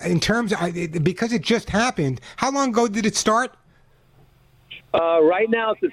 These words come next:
Speaker 2: third day and, um, nothing changed. So we kinda wanna call the vet and say, "Hey, can we try the, the antibiotic?" Because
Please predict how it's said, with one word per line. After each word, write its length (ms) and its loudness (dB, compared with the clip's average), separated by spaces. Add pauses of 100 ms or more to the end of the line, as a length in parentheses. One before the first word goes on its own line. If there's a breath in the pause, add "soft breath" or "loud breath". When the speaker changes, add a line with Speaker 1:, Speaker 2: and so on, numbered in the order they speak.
Speaker 2:
third 280 0
day 420 2
and, 240 -4
um, 560 -2 (260)
nothing 420 -2
changed. 440 -2
So 360 2 (280)
we 120 0
kinda 280 0
wanna 280 4 (160)
call 180 2
the 80 2
vet 220 -2
and 120 -14
say, 100 2
"Hey, 140 2
can 160 -8
we 80 -12
try 180 0
the, 140 -4 (240)
the 80 -10
antibiotic?" 680 -2 (280)
Because 280 -12